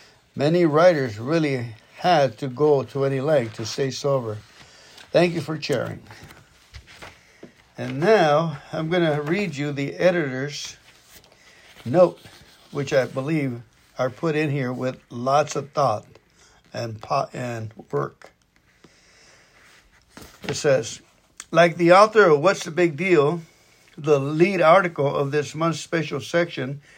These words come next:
many A As have mixed feelings about celebrating the anniversaries of their sobriety. On the one hand, we realize that, as he, as he puts it,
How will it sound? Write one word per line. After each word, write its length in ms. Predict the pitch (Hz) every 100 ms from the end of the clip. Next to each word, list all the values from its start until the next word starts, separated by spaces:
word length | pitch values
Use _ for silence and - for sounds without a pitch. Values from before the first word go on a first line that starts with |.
| - - - - -
many 300 | 185 240 247
A 380 | 226 214 202 196
As 80 | 151
have 180 | 143
mixed 280 | 139 185 170
feelings 340 | - 175 165 135
about 280 | 143 131
celebrating 640 | 113 175 170 170 156 151 156
the 120 | 139
anniversaries 680 | 143 147 143 160 - 135 117
of 100 | 135
their 140 | 139
sobriety. 600 | 135 131 143 180 139 113 - _ _ _ _ _ _ _ -
On 120 | 160
the 120 | 165
one 220 | 160 214 226
hand, 340 | 170 165 156
we 140 | 151
realize 640 | 151 160 202 220 170 151 127
that, 260 | 147 151 160
as 280 | 156 147
he, 260 | 147 143 120 _ _
as 220 | - 147 147
he 120 | 156
puts 360 | 156 202 202
it, 240 | 147 143